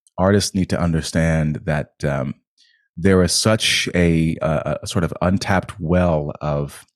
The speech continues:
followers, of audience out there that you can connect with directly. And I think that that gives me a sort of power and, and, and flex in a way that I would not have had if I decided to kind of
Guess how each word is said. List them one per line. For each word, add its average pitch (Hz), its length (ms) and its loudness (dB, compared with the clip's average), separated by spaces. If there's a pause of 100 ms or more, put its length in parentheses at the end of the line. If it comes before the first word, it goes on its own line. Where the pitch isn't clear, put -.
followers, 90 640 4
of 82 80 -2
audience 90 400 2
out 76 160 -2
there 73 240 -2
that - 220 -8
you - 40 -2
can - 80 0
connect 98 320 0
with 92 160 0
directly. 78 580 0 (760)
And 95 520 4 (120)
I 92 140 2
think 131 320 2
that 104 400 2
that 98 380 0
gives 98 300 2
me 90 720 4
a 80 80 -4
sort 87 240 2
of 82 140 -4
power 85 720 2
and, 76 420 -2
and, 73 320 -2
and 73 220 -4
flex - 540 0
in 82 140 -2
a 73 80 0
way 71 240 0
that 76 140 -2
I 78 60 2
would 76 180 -2
not 85 240 2
have 82 100 0
had 69 380 -2
if 85 220 -2
I 80 160 2
decided 76 480 -2
to 85 80 -2
kind 76 200 -2
of 78 200 -6